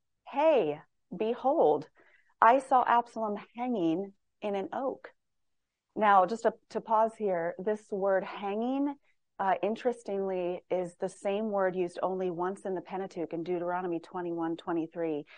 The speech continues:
when it says, "Anyone who is hung on a tree is under God's curse." And we're gonna see this theme of cursing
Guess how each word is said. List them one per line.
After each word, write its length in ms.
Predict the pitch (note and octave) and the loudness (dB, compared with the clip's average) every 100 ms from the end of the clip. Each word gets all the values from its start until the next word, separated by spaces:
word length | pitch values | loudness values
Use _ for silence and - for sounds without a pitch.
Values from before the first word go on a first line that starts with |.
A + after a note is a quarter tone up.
| - - | -20 -8
when 140 | G3 G3 | -2 -2
it 100 | F#3+ | 2
says, 220 | F#3+ F#3 - | 0 0 -4
"Anyone 400 | G3 A3+ A#3+ A#3+ | -2 -2 -4 -2
who 160 | G#3+ | -2
is 160 | F#3+ - | -2 -4
hung 260 | - G3 | -6 -4
on 140 | F#3+ G3 | -4 -6
a 40 | |
tree 500 | G3 - F3+ E3 D#3+ | -8 -8 -4 -4 -4
is 120 | - F3 | -8 -8
under 300 | F3 E3+ E3+ | -6 -6 -6
God's 300 | E3 D#3 - | -8 -12 -16
curse." 400 | - D#3+ F#2 - _ _ _ _ _ _ _ | -14 -12 -12 -16 _ _ _ _ _ _ _
And 120 | F#3+ F#3 | -6 -2
we're 140 | F#3 | -2
gonna 180 | G3 F#3+ | -2 -6
see 560 | - G#3+ G3+ G3+ G#3 - | -4 -2 0 0 0 -2
this 280 | F3 F3+ E3+ _ | -4 -4 -6 _
theme 220 | F#3+ F3+ E3+ | -6 -4 -4
of 140 | E3 | -6
cursing 640 | - - F3 - C#3 C3+ | -10 -10 -10 -10 -10 -10